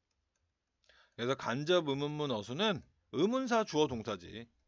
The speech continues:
의문사 주어 동사. 그러면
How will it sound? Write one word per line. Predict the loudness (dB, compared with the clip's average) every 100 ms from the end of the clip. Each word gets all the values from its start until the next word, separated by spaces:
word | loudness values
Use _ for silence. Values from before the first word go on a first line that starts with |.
| _ _ _ _ _ _ _ _ _ _ _ _ _ _ _ _ _ -20 _ _
의문사 | -4 -2 -2 -2 0 4 6 6 0 -6
주어 | 0 4 4 2 -2
동사. | -8 -8 -12 -20 _ _ _ _ _ _ _ _ -20 _ _ _ _ _ _ -20 -6
그러면 | 0 4 2